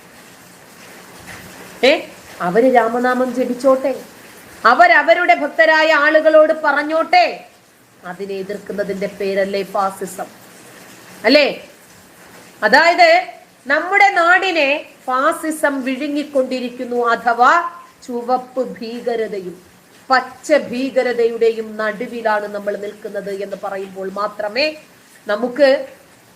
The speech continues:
ആ നാൽപത്തിയൊൻപത് വർഷങ്ങൾക്ക് മുമ്പ് ഈ രാജ്യം നേരിട്ട പ്രതിസന്ധി എന്താണ് എന്ന്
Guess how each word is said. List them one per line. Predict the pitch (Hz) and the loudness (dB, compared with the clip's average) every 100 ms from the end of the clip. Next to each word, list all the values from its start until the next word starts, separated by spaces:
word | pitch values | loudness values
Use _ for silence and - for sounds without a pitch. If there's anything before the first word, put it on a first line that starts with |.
| _ 226 | _ -2
ആ | 247 277 277 254 | 2 2 -2 -2
നാൽപത്തിയൊൻപത് | 262 294 - 311 311 311 311 285 294 294 | -2 -2 0 -4 0 4 4 4 2 2
വർഷങ്ങൾക്ക് | 277 277 - 311 302 302 294 - 285 | 0 0 -2 -2 0 0 -2 -4 -4
മുമ്പ് | 269 277 302 320 339 359 - - _ _ - | -2 0 4 6 6 2 -6 -20 _ _ -14
ഈ | 226 247 | -8 -4
രാജ്യം | 240 240 262 180 254 240 | 0 0 0 -2 -6 -4
നേരിട്ട | 240 240 226 226 233 | -4 -2 -4 -2 -4
പ്രതിസന്ധി | - 233 247 254 254 247 196 233 | -4 -6 -6 -8 -6 -8 -8 -6
എന്താണ് | 220 220 220 208 208 | -6 -4 -4 -4 -6
എന്ന് | 202 214 226 | -8 -6 -6